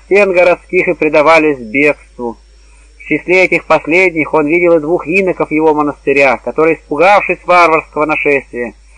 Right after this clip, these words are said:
оставили монастырь и гору и убежали в город. Но в то время, когда эти иноки бежали из города, их настигли варвары, причём один из них был убит мечом,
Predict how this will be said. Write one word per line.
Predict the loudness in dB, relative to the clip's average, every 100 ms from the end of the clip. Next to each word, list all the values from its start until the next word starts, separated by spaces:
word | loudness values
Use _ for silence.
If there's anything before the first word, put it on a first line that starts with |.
| -6
оставили | -2 -2 0 4 4 4 4
монастырь | 0 0 -2 -2 0 0 0
и | -4 -6
гору | 0 2 4 2 -2 -8
и | -4
убежали | -4 -2 0 2 2 0
в | -4
город. | -2 2 4 2 -2 -16 _ -20 _ -20 -20 -6
Но | 2 2
в | 2
то | 2 2 4
время, | 4 4 4 4 0
когда | 0 -2 2 2
эти | 2
иноки | -2 -2 -2
бежали | -2 2 2 4 2
из | 0
города, | 0 4 4 4 2 0 -6
их | -4 -4
настигли | -4 -8 -4 -2 0 2
варвары, | 4 4 4 4 4 0 -4 _ _ _ -20 -6
причём | -2 0 2
один | 2 4
из | 2 2
них | 0 2
был | 2 2
убит | 2 0 -2
мечом, | -4 -6 0 2 2 0